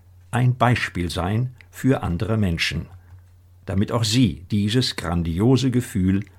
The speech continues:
selbst erleben, selbst erspüren können. Damit auch sie erwachen zu dem, was sie sind und immer schon waren,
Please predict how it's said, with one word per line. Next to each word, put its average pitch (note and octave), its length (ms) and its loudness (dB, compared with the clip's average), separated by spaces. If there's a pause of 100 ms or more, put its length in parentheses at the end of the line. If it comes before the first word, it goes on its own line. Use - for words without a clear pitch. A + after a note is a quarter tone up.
(120)
selbst F2 640 -4
erleben, G#2 520 0 (360)
selbst G#2 640 -2 (120)
erspüren G2 640 0
können. D2+ 400 0 (1160)
Damit A#2+ 320 4
auch D#3 160 0
sie C3+ 380 0
erwachen G2 560 0
zu - 180 -2
dem, G#2+ 480 2
was A#2+ 140 -4
sie D3 100 -2
sind B2+ 480 -2 (240)
und D3+ 300 -2
immer E2 260 0
schon A2 300 0
waren, E2 460 0